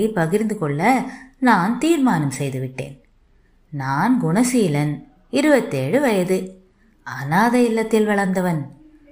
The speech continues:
குப்பை தொட்டியில் கிடந்தேனோ இல்லை ஆசிரம வாசலில் விட்டுவிட்டு போனாலோ, அது ஒன்றும் எனக்கு முக்கியமே இல்லை. பல பேர் கையில் வளர்ந்து நானும் ஒரு ஆளாகி நிற்கிறேன்,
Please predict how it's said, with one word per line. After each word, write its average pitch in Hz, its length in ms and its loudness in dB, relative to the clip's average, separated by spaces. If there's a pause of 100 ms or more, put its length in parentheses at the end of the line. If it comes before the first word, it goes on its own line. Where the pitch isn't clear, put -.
(380)
குப்பை - 600 0
தொட்டியில் 208 520 0
கிடந்தேனோ 160 600 -2 (540)
இல்லை 220 400 2 (340)
ஆசிரம 233 540 0
வாசலில் 185 560 -2
விட்டுவிட்டு 247 480 2
போனாலோ, 220 520 2 (760)
அது 139 360 -6
ஒன்றும் 151 320 -4
எனக்கு 202 320 -2
முக்கியமே 190 600 0
இல்லை. 190 280 0 (800)
பல 160 340 2
பேர் 196 280 0
கையில் 196 400 2
வளர்ந்து 165 480 0 (520)
நானும் 247 580 2
ஒரு 233 220 2
ஆளாகி 202 440 2
நிற்கிறேன், 160 560 -2